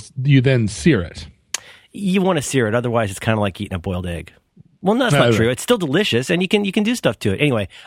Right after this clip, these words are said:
Speaker 2: I was just very excited 'cause I really wanted that. It's not something I would have bought for myself, but now I've, I've already, I've, I've sous vide all the things.
Speaker 1: Yeah,
Speaker 2: Many
Speaker 1: and
Speaker 2: things have
Speaker 1: everybody
Speaker 2: been sous vide.
Speaker 1: benefits.
Speaker 2: Mm-hmm.
Speaker 1: Yeah.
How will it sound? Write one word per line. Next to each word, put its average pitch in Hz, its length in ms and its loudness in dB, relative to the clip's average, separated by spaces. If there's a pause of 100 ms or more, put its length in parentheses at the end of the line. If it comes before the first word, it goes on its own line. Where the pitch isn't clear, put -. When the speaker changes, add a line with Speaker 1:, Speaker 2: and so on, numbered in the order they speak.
Speaker 2:
I 165 120 4
was 165 100 0
just 131 140 -8
very 113 140 2
excited 104 300 0
'cause 127 140 0
I 143 60 4
really 143 220 0
wanted 110 260 -2
that. 110 180 2
It's 110 120 -6
not 135 120 0
something 117 200 -2
I 101 40 0
would 101 140 0
have 90 80 -4
bought 90 160 -2
for 104 100 -6
myself, 92 560 -4
but 104 180 -2
now 117 180 0
I've, 117 140 -2
I've 113 180 0
already, 113 380 0 (260)
I've, - 220 -2
I've 113 160 0
sous 131 160 0
vide 113 140 0
all 101 140 -2
the 95 100 -6
things. 85 400 -8 (720)
Speaker 1:
Yeah, 196 160 4
Speaker 2:
Many 151 140 2
Speaker 1:
and 143 40 6
Speaker 2:
things 113 120 0
have 139 120 2
Speaker 1:
everybody 95 420 -2
Speaker 2:
been 92 100 -18
sous - 200 -20 (280)
vide. 226 60 -4
Speaker 1:
benefits. 220 140 2
Speaker 2:
Mm-hmm. - 1080 -6
Speaker 1:
Yeah. - 160 -12